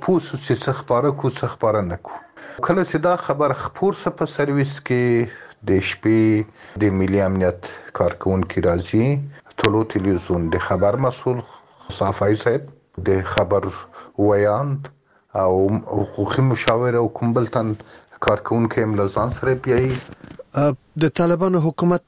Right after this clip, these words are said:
Speaker 2: تل ویلي دی چې د بیان ازادۍ ته دوی ژمن دي. آیا دوی په دې برخه کې د څه قوانین او واضح لوایح لري که نه؟ یعنی رسنۍ به څنګه پوه شي چې دوی څه غواړي، څه، څه ته اجازه شته،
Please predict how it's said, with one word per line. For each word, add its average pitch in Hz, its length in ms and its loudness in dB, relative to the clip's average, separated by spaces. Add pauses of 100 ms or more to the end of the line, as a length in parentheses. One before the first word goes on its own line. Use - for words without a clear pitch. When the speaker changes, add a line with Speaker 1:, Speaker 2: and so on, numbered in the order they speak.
Speaker 2:
تل 180 180 4
ویلي 175 260 4
دی 156 60 2
چې 151 140 0 (120)
د 117 140 -2
بیان 139 300 2 (120)
ازادۍ 117 320 2 (100)
ته 117 140 -2
دوی 127 180 4
ژمن 151 300 2
دي. 113 100 0 (600)
آیا 170 180 4
دوی 185 160 4
په 170 80 2 (100)
دې 170 80 4 (100)
برخه 160 240 0
کې 156 180 0 (100)
د 127 120 2
څه - 80 0 (200)
قوانین 117 480 2 (240)
او 110 100 2 (680)
واضح 110 340 2 (140)
لوایح 113 500 2
لري 139 180 2 (120)
که 135 60 2
نه؟ 139 120 4 (640)
یعنی 175 200 4
رسنۍ 170 420 2
به 170 100 0
څنګه 180 400 0
پوه 151 220 2
شي 139 100 0
چې - 140 -2 (140)
دوی 147 140 4
څه - 240 0
غواړي، 117 240 2 (180)
څه، 165 120 2 (200)
څه 185 180 0
ته 165 60 2 (100)
اجازه 127 320 2
شته، - 280 0